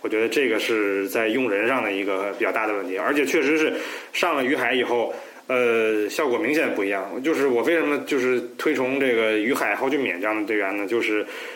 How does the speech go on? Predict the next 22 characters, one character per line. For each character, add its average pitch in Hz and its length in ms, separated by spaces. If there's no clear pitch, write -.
呃， 113 420
像 147 240
张 165 100
成 170 160
栋 185 180
这 127 100
种 117 200
比 110 80
较 120 80
欧 170 260
式 180 140
的 135 80
队 120 120
员， 98 200
他 - 100
可 120 120
能， 120 280
呃， 127 160
张 151 120
成 165 80
栋 165 160
在 131 400